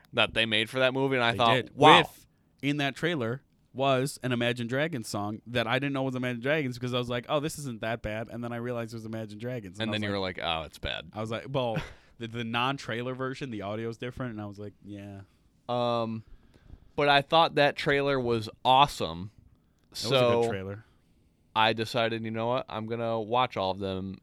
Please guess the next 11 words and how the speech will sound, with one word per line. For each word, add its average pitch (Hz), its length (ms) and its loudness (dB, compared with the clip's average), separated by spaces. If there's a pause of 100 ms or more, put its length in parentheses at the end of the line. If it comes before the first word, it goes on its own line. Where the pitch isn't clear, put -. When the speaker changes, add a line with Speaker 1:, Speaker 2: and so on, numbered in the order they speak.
(160)
Speaker 1:
in 104 200 -2
anticipation. 101 760 -6 (140)
And 147 140 -2
I'm 180 200 2
not 214 160 2
the 139 140 2
only 139 260 0
one 104 380 -4
with 82 160 -14
this 87 200 -12
opinion. - 460 -14